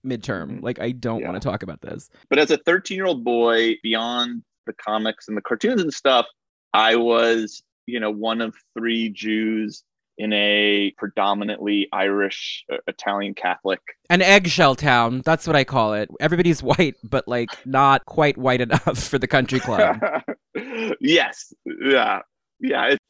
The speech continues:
Speaker 1: I grew up in a very similar town, although it was a lot more Jewish than that. It was, like, fifty-fifty Jewish and various Catholics.
Speaker 2: And it's funny 'cause everyone thinks New York is very Jewish, but it just happened to be the town I grew up in, in Westchester.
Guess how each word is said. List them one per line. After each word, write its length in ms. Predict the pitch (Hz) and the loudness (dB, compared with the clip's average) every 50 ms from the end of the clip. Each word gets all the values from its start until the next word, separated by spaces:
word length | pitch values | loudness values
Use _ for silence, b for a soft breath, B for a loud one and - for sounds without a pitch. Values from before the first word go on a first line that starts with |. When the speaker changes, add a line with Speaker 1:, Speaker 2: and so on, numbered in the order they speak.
| - | 4
Speaker 1:
I 120 | 190 214 226 | 6 6 8
grew 160 | 196 226 240 | 8 8 8
up 140 | 226 220 226 | 8 8 8
in 60 | 214 | 6
a 40 | 202 | 8
very 220 | 202 202 208 202 | 8 8 8 8
similar 340 | - - 208 190 180 170 165 | 6 4 2 4 4 4 4
town, 260 | 143 180 175 147 139 | 4 4 4 4 4
although 200 | 143 143 160 160 | 4 6 6 6
it 40 | 156 | 6
was 140 | 170 170 143 | 6 6 6
a 40 | 180 | 8
lot 200 | 170 170 165 151 | 8 8 6 6
more 140 | 151 147 139 | 4 0 0
Jewish 480 | 127 127 135 127 120 117 120 - - | 2 2 0 2 2 0 -2 -4 -4
than 420 | - 120 113 104 87 110 120 - _ _ - | -4 -2 -2 -2 -4 -6 -10 -12 _ _ -6
that. 260 | 117 123 110 92 80 | -2 0 0 0 -2
It 60 | - - | -2 -2
was, 140 | 131 123 - | -2 0 0
like, 180 | 131 123 120 - | 0 0 0 0
fifty-fifty 720 | - 147 143 - - 135 123 - 131 123 - - 127 117 | 0 0 0 0 0 -2 0 0 -2 -2 0 -2 -4 -2
Jewish 400 | 104 110 120 117 120 - - - | -2 -2 0 0 0 0 -2 -2
and 280 | 135 113 107 - - - - | -4 -4 -4 -6 -12 -16 -20
various 580 | 104 95 117 123 120 117 110 107 104 110 - - | -12 -6 -4 -4 -2 -2 -2 -4 -4 -6 -8 -8
Catholics. 580 | - 120 92 104 104 - 92 80 - - - _ _ _ | -8 -6 -6 -8 -10 -10 -12 -14 -14 -18 -20 _ _ _
Speaker 2:
And 80 | 143 170 | -20 -20
it's 80 | 185 _ | -12 _
funny 160 | - 277 220 | -6 -6 -2
'cause 100 | - - | 0 2
everyone 200 | 170 165 165 156 | 2 2 2 0
thinks 200 | - 160 135 - | 0 0 -2 -2
New 140 | 147 143 139 | -2 -2 0
York 180 | 135 135 127 - - | 2 2 0 -2 -4
is 200 | 107 104 104 104 | -6 -6 -6 -4
very 260 | 98 107 104 98 98 | 0 2 4 4 4
Jewish, 440 | 104 - 160 175 170 147 127 - - | 4 4 6 6 6 6 4 2 0
but 140 | - 113 110 | 0 0 0
it 80 | 107 - | 0 0
just 140 | 120 117 - | -2 -6 -4
happened 280 | - 110 - - 110 110 | -6 -6 -6 -6 -6 -4
to 40 | |
be 80 | 110 107 | -4 -6
the 80 | 101 - | -6 -6
town 280 | - - 117 120 117 | -4 -2 0 0 0
I 60 | 110 | 0
grew 120 | 107 110 110 | 0 0 0
up 100 | 107 107 | 0 -2
in, 60 | 107 | -2
in 80 | 98 92 | -2 0
Westchester. 500 | 113 110 - - 107 101 - 120 127 | -2 -2 0 0 -2 0 0 -2 -4